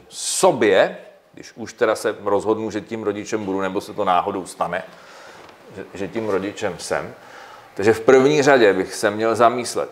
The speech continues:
zamýšlet nad sebou, nad svým životem a svýma pravidlama, protože to jednou bude utvářet to moje dítě.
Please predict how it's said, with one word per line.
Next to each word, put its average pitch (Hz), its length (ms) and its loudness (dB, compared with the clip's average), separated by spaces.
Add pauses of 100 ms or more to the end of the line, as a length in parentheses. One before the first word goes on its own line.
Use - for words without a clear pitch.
zamýšlet 104 520 -4
nad 98 300 2
sebou, 135 720 6 (360)
nad 95 220 0
svým 123 560 2
životem 147 680 0
a 95 140 -2
svýma 139 600 0
pravidlama, 87 920 0 (800)
protože 110 240 -2
to 120 160 4
jednou 120 300 4
bude 120 200 2
utvářet 104 640 2
to 110 100 -4
moje 104 260 -4
dítě. 85 400 -12